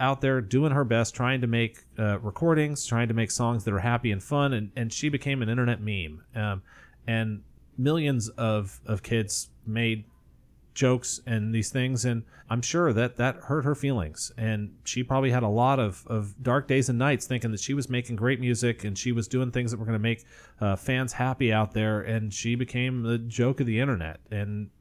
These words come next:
it's, that's just one real public example of this, but this is happening to, uh, kids in every school everywhere in America. Things that they're doing are getting made fun of by mobs of other, um, kids, and some of them are actively instigating. It only takes one to actively instigate, and then you have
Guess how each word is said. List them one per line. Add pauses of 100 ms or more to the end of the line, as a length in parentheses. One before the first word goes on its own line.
it's, (600)
that's
just
one
real
public
example
of
this,
but
this
is
happening
to,
uh, (160)
kids
in
every
school
everywhere
in
America.
Things
that
they're
doing
are
getting
made
fun
of
by
mobs
of
other, (460)
um,
kids,
and (460)
some
of
them
are
actively
instigating.
It
only
takes
one
to
actively
instigate,
and
then
you
have